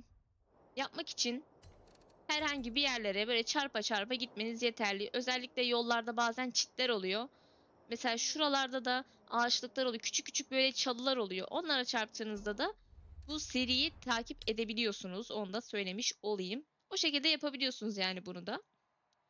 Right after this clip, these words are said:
Aracınızın dövmesini boyayın demiş. Buradan araçlara tıklayıp buradaki festival alanına gidiyorsunuz ve aracınızın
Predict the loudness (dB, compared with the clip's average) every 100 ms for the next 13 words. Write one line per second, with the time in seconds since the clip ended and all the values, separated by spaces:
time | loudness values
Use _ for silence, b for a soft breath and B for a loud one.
0 | _ _ 0 2 2 0 0 0 2 2
1 | 2 0 0 0 -2 -2 0 4 4 2
2 | 0 0 0 2 0 -2 -6 -16 -16 -14
3 | -14 -6 -2 0 0 2 2 2 0 -2
4 | -2 0 0 -2 -2 -2 -2 -4 -2 0
5 | 0 2 0 -2 -4 0 0 0 -4 -6
6 | -2 0 2 2 0 0 -4 -2 -4